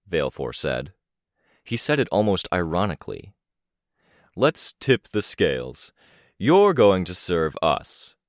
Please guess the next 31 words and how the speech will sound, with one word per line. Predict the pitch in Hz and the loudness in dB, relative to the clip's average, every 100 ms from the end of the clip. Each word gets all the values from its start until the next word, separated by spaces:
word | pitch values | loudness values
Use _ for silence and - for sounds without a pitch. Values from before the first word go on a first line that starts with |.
| - | -8
You're | 92 127 135 | 0 4 4
going | 117 117 | 4 2
to | 117 | -2
fight | - 151 156 - | -2 0 0 -2
for | - 73 | -4 -4
us. | 58 - - - _ _ _ - | -4 -10 -14 -16 _ _ _ 0
I'll | 120 190 | 2 2
talk | - 143 - | 2 0 0
to | 123 | -6
you | 127 139 | -2 -2
one | 90 110 160 | 0 0 0
by | 156 180 | -2 -2
one, | 160 104 62 55 - - | 0 -2 -2 -8 -16 -10
and | 85 | -2
I'll | 87 87 | 2 2
have | 92 90 | 2 0
you | 98 | -4
pledge | 101 - 104 135 131 | -8 -2 0 2 0
allegiance, | 143 135 85 60 - - - _ | -4 -4 -6 -10 -10 -14 -14 _
starting | - - 147 185 101 76 | -8 2 4 4 0 -2
with," | 67 - _ _ _ _ - | -6 -8 _ _ _ _ -4
I | 85 | -2
heard | 76 92 73 - | 0 -2 -2 -2
Damsel's | 87 78 73 67 | -2 -2 -6 -10
power, | - - 101 57 - - | -8 -4 -4 -4 -12 -20
brief. | 76 95 98 - _ _ _ _ _ _ _ _ _ _ | -8 -4 -4 -6 _ _ _ _ _ _ _ _ _ _
Beast | 104 87 - | -4 -2 -4
of | 69 | -2
Burden | 92 80 67 67 | 0 0 -2 -8
said | - 85 76 | -2 -2 -2
something, | - 62 - - | -8 -10 -12 -18